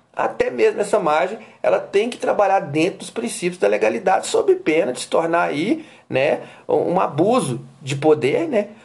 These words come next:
consubstanciado aí no, na, na, num vício de competência ou até um desvio de finalidade, né? Ah, vamos, vamos ver agora o poder hierárquico.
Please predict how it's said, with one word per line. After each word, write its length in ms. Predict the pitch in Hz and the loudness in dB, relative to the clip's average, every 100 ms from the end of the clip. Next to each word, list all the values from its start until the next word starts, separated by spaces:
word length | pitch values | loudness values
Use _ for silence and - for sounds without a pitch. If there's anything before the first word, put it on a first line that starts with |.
| _ | _
consubstanciado 1000 | 147 143 135 - 143 143 151 139 131 135 | -2 0 -4 -2 -4 0 2 2 2 2
aí 280 | 127 139 139 - - - | 2 0 -4 -12 -20 -4
no, 220 | 135 131 | 2 2
na, 380 | 135 120 104 - | 2 0 0 -2
na, 180 | 131 151 | -2 0
num 160 | 156 | 0
vício 300 | 131 147 - | 0 -2 -2
de 80 | 139 | -4
competência 680 | 151 165 175 180 196 247 - | -2 0 -2 0 -2 0 0
ou 60 | |
até 340 | 233 180 175 226 | 0 0 0 0
um 160 | 392 | 0
desvio 380 | 392 403 208 196 | 2 2 2 -2
de 80 | 220 | -2
finalidade, 720 | 220 226 214 156 170 214 - - - - - | 0 0 2 0 0 -4 -12 -16 -20 -16 -2
né? 260 | 127 208 - - _ _ _ - - - | -2 -2 -8 -20 _ _ _ -20 -20 -4
Ah, 580 | - 120 110 - 65 - - - _ _ _ | 2 4 2 2 0 -2 -14 -20 _ _ _
vamos, 300 | 147 175 185 | -2 0 0
vamos 240 | 165 208 175 | 0 2 2
ver 120 | 180 | 2
agora 300 | 139 156 196 | 4 2 4
o 80 | 202 | 0
poder 680 | - 202 170 127 165 226 - | 0 0 2 2 0 -2 -6
hierárquico. 720 | 180 196 143 - - - | -2 0 0 -2 -8 -18